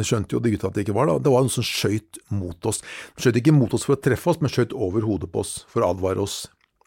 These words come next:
"Stopp her." Eh, og da, jeg spurte, "Hva er dette her for noe?" Men da skjønte jeg at gutta ville ikke, kunne ikke svare på, svare meg da, for da er hun opptatt av helt andre ting. Eh,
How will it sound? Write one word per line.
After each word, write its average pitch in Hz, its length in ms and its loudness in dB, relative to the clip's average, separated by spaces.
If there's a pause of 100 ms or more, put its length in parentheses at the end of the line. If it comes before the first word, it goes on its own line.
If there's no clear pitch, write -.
"Stopp - 320 0
her." 95 160 0 (1400)
Eh, 147 240 8
og 151 300 6
da, 135 100 8 (880)
jeg 139 140 4
spurte, 127 260 2 (320)
"Hva 160 140 2
er 180 80 0
dette 175 100 0
her 165 80 -2
for 175 80 -2
noe?" 196 400 -2
Men 143 160 2
da 131 160 6
skjønte 117 300 -2
jeg 110 80 -2
at 127 160 0
gutta 117 260 0
ville 95 220 0
ikke, 147 160 -8
kunne 104 160 0
ikke 110 100 -4
svare 110 240 0
på, 139 140 -2 (100)
svare 131 240 2
meg 113 240 2
da, 131 80 6
for 120 140 0
da 113 40 4
er 123 60 2
hun 131 80 0
opptatt 104 320 -2
av 101 60 -4
helt 113 180 -4
andre 87 240 -4
ting. 160 240 4
Eh, 123 320 0